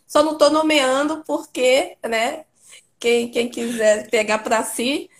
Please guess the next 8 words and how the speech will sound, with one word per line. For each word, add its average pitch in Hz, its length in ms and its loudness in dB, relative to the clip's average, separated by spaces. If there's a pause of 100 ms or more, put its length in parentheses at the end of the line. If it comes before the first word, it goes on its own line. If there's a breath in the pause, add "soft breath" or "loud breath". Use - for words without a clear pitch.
(160 soft breath)
e, 277 260 4
e 254 60 0
transformar 240 680 4
um 233 160 4
pouco 240 400 6
aí, 226 600 2 (420)
que 294 100 2
bom, 196 460 4